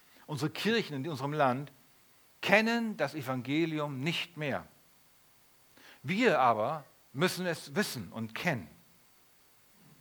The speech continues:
Ich habe auch den Eindruck, dass diese, dass die Kirche heutzutage es auch nicht mehr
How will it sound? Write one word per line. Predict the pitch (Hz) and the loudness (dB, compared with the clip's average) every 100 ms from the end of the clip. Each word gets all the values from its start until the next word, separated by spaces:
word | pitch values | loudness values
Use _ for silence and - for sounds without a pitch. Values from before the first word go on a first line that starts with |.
| - - - | -20 -20 -6
Ich | - | 4
habe | 180 | 6
auch | 165 | 6
den | 175 | 2
Eindruck, | 139 175 170 170 | 2 2 2 0
dass | 156 151 | 0 0
diese, | 160 143 151 135 - - _ | -4 -2 0 -2 -8 -20 _
dass | 135 - | -12 -10
die | 147 | -10
Kirche | - 196 180 156 | -2 2 4 4
heutzutage | 147 143 - 139 | 2 0 0 0
es | 139 | 0
auch | 143 | -6
nicht | 135 | -4
mehr | 135 | -6